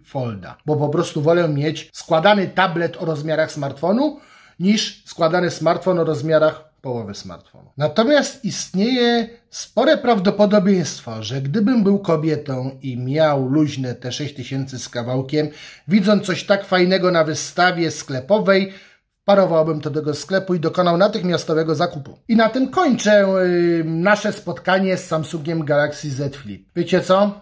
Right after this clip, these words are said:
Najbardziej będzie mi brakowało tego. Dzięki za oglądanie.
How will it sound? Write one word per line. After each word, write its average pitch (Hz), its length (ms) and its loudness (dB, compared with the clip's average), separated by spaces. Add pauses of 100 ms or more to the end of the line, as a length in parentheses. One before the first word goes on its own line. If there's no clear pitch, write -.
(100)
Najbardziej 160 440 0
będzie 160 240 -4
mi 156 80 -4
brakowało 139 500 -4
tego. - 300 -12 (120)
Dzięki 180 320 2
za 160 140 6
oglądanie. 160 680 2